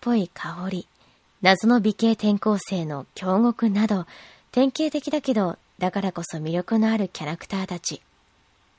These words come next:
そして男女で一緒に登下校したり、一緒に学芸会の出し物について語り合ったり、ヒロインと主人公の家が隣同士で窓から行き来できたりと、男子校出身だという監督の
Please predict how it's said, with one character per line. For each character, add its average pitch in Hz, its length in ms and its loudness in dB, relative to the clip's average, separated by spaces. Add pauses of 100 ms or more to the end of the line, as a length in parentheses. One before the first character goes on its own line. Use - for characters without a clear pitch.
そ 180 140 -2
し - 100 -2
て 190 200 0 (500)
男 226 220 6
女 214 140 2
で 175 140 0
一 165 80 -4 (160)
緒 208 40 4
に 214 160 2
登 220 180 2
下 247 120 2
校 202 220 0
し - 120 -4
た 214 100 0
り、 185 220 0 (300)
一 220 100 2
緒 - 160 -2
に 269 140 0
学 247 240 0
芸 294 220 0
会 247 220 0
の 208 80 0
出 175 120 -2
し 214 160 -2
物 226 200 0
に 202 140 2
つ - 180 -4
い 208 120 0
て 165 280 -4
語 156 200 -10
り 170 160 -6
合 175 40 -4
っ - 100 -8
た 196 120 -4
り、 170 180 -6 (440)
ヒ - 180 2
ロ 220 120 6
イ 233 120 6
ン 202 60 2
と 185 100 -2
主 175 160 -2
人 202 240 2
公 208 160 0
の 185 140 0
家 185 200 2
が 175 280 -2
隣 185 320 -2
同 220 160 2
士 185 180 -2
で 170 220 -4 (280)
窓 262 280 6
か 262 140 0
ら 180 100 0
行 170 120 -4
き - 240 -4
来 - 20 -8
で 190 120 0
き - 140 -12
た 254 80 -2
り 208 120 -2
と、 170 260 -2 (500)
男 185 180 2
子 - 140 0
校 208 180 2
出 202 340 2
身 220 60 6
だ 240 140 4
と 254 100 2
い 196 140 2
う 175 60 -4
監 185 220 -4
督 190 280 -2
の 185 200 2